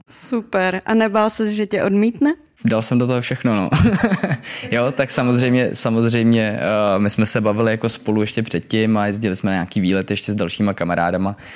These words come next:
Speaker 2: takže to byla, nevím.
Speaker 1: Jasně, <laughs> jasně. No, evidentně to vyšlo, takže super. Eh, sám si toho procestoval už hodně, kromě Vietnamu vlastně i spoustu dalších míst.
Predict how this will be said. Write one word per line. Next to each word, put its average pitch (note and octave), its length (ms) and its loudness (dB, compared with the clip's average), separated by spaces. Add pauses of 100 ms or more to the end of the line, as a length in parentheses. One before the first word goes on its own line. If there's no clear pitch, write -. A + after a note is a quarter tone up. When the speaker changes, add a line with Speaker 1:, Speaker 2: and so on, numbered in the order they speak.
(400)
Speaker 2:
takže F#2 1040 0 (260)
to E2 140 -2
byla, F2+ 500 -2 (200)
nevím. F2+ 380 -6
Speaker 1:
Jasně, A3+ 640 4
<laughs> G#3 40 6
jasně. G#3+ 460 0 (360)
No, C4 240 2
evidentně A#3+ 580 2
to A3+ 160 0
vyšlo, G#3 500 0
takže G3 440 -4
super. F#3+ 500 -4 (880)
Eh, G3+ 360 -6
sám A#3 280 4
si D4 160 2
toho C#4+ 240 4
procestoval C4+ 800 0
už C#4 160 0
hodně, B3+ 360 2
kromě G3+ 400 2
Vietnamu G3+ 540 2
vlastně G#3 400 0
i A3 40 0
spoustu G#3+ 440 -2
dalších G#3+ 580 0
míst. F#3 400 0